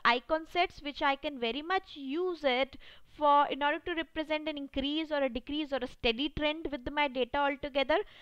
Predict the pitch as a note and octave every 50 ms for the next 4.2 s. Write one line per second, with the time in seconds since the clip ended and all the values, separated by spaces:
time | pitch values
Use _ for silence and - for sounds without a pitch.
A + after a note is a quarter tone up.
0 | - - - - A#3+ B3 A#3+ D4+ D4 D4 B3+ D#4 D#4+ E4+ F4+ F#4 F#4+ F#4 F4+ F4
1 | E4 D4 C#4+ - D#4+ C#4+ D4 - B3+ B3 - - - D4+ D4+ D4+ D4+ D#4 C#4+ C#4+
2 | D4 A#3 A3 G#3 G#3 A3 A#3 C4+ D4 C#4+ C#4 C#4+ C4+ D4+ C#4+ C4+ D4 C#4+ C#4 E4
3 | F4 E4+ C4+ B3 A#3+ - C4 C4 - - D4+ - - - - E4+ D#4 D4 C#4 B3
4 | A#3+ A#3+ A#3+ D4